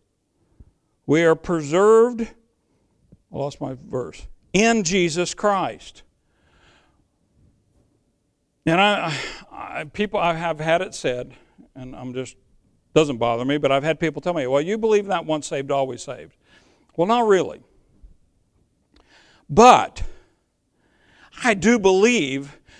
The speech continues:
that you don't need, if you, if, if part of your mindset is, "I have to keep a really short list with God,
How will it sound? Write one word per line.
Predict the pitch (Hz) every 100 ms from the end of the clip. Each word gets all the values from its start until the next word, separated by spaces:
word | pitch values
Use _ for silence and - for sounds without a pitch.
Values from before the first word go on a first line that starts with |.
| _ _
that | 135 170 175 175 - - - - - _ _ _ -
you | 143 262
don't | 247 214 180
need, | 190 208 175
if | 165 165
you, | 175 233 262
if, | 208 208 185 190
if | 220 185 -
part | - 233 277 247
of | 214
your | 208 202
mindset | 185 185 208 208 - 170 135 127 - - _ _ _ _ _
is, | - 170
"I | 226 247
have | 240 -
to |
keep | - 208 180
a |
really | 165 156 202 233 226 202
short | - - 214 214 214
list | 156 160 190 170 -
with | 147 127
God, | - 151 156 117 92